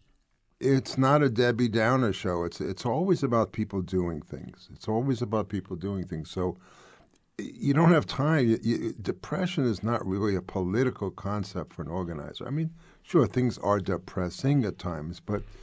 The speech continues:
there's always something to do that you believe or,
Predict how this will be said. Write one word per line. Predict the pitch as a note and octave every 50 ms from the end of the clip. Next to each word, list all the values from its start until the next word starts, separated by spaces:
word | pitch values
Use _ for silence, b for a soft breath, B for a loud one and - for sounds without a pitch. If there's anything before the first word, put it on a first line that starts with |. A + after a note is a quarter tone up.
| b b b b
there's | - A2+ G#2+
always | D3 F3 G3 F#3+ F3+ F3+ -
something | - - C3+ C#3 C3 - - B2 A2+ -
to | - G#2
do | F#2 D#2+ G2 G#2 G2
that | E2 G2 -
you | - G2 A2 C#3+ E3+
believe | D3 B2 A#2 A2+ A2+ A2 F#2+ E2 - E2+
or, | E2+ E2